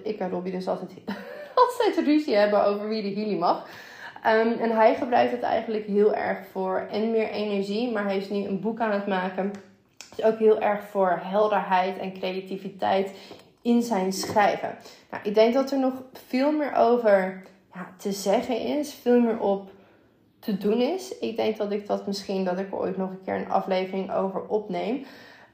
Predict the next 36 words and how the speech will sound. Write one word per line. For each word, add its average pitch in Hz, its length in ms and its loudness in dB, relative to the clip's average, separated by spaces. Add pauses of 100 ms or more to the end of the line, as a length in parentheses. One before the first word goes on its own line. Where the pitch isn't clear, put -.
Ehm, 220 640 4 (520)
ik 240 120 4
denk 262 160 4
dat 285 80 0
het 233 100 -2
bijzondere 262 480 -2
aan 339 160 -4
het 151 120 -4
apparaatje 262 580 0
is, - 380 -6
wat 220 200 -8
ik 240 180 -8
in - 60 -8
ieder 254 120 -2
geval 247 220 -8
vind, 214 280 -4
is 214 160 -4
het, 202 240 -8
het 196 180 -8
leest 202 400 0
wat - 180 -8
je 208 80 -6
nodig 214 400 -2
hebt. 262 360 -4
Vervolgens 240 480 -6
draait 214 240 -2
het - 140 -20
programma 208 400 -4
af, - 360 -4
maar 208 220 -4
hij 214 160 -2
scant 285 520 -6
eigenlijk 233 640 -2
elke 226 460 -2
tien 302 220 -4
seconden 226 720 -4